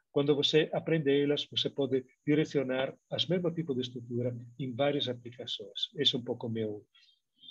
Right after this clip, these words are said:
minha abordagem. Eh, a minha abordagem é que comecei, porque eu,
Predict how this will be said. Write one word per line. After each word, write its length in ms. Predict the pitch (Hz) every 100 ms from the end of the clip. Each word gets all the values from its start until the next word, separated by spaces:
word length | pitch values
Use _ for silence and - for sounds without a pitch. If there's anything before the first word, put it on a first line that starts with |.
| - 262 - 170 165 160 _ _ 233 233 - _ _ _ _ _ _ _ -
minha 200 | 123 123
abordagem. 560 | 110 107 98 90 - - _ _ _ _ _ _ _ _ _ _ _ _ -
Eh, 320 | 123 113 113 110 110 110 _ _ _ _ - _ _ _ _ _ _ _ _ _ _ _ _ _ _ _ _ _ _ _ _ _ _ _
a 60 | -
minha 140 | 139
abordagem 420 | 151 139 160 175 170
é 40 |
que 240 | 143 156 - _ _ - _ _ _
comecei, 480 | - 151 156 160 147 - -
porque 180 | 147 180
eu, 260 | 190 -